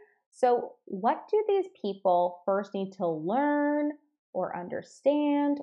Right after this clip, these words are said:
or be introduced to or experience or create or do in order to shift their mindset and make them believe that what they desire is possible, and or give them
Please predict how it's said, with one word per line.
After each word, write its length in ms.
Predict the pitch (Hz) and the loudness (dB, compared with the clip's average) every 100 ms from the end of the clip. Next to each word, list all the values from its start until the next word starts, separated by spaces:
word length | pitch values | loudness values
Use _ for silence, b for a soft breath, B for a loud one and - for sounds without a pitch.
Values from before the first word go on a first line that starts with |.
| - | -6
or 160 | 190 175 | -6 -4
be 180 | 170 | -4
introduced 540 | 165 180 170 320 302 - | -6 -8 -4 -4 -4 -6
to 80 | 277 | 0
or 380 | 269 269 - 165 | 2 2 0 -4
experience 600 | - - 311 294 294 - | -6 -8 -2 0 0 -2
or 140 | 185 | -6
create 540 | - 190 180 247 277 - | -6 -6 -2 -2 -2 -4
or 280 | 175 170 160 - | -4 -4 -6 -6
do 400 | 285 311 320 311 _ _ _ - | -4 -2 -4 -6 _ _ _ -6
in 200 | 226 - - | -4 -2 0
order 400 | 214 240 302 285 - | 0 2 0 -4 -6
to 300 | 214 208 196 _ _ | -2 -2 -6 _ _
shift 640 | - - 233 311 - _ _ _ | -16 -2 0 0 -4 _ _ _
their 240 | 285 349 330 | 2 4 2
mindset 600 | 190 - 170 - 175 320 - _ _ b - | 2 -2 -6 0 0 0 -8 _ _ b -6
and 160 | 214 214 | -2 0
make 200 | 202 196 | 0 0
them 120 | 285 | -2
believe 540 | 320 381 220 175 185 190 - | 0 0 0 0 0 -2 -4
that 260 | 190 - | -2 0
what 180 | 185 185 | -2 0
they 120 | 220 | 0
desire 600 | 233 214 190 170 170 - _ - | 0 0 0 0 -2 -4 _ -2
is 280 | 311 392 392 | 0 0 -2
possible, 920 | - - - - 175 175 190 240 - _ _ _ _ _ _ _ | -8 -8 -6 -6 2 4 4 0 -12 _ _ _ _ _ _ _
and 460 | 247 240 247 262 285 - | -2 2 2 2 -2 2
or 580 | 202 175 190 226 320 _ _ _ - 190 175 | 4 6 4 2 -2 _ _ _ -8 -6 8
give 280 | 254 262 233 | 10 10 6
them 200 | 208 | 2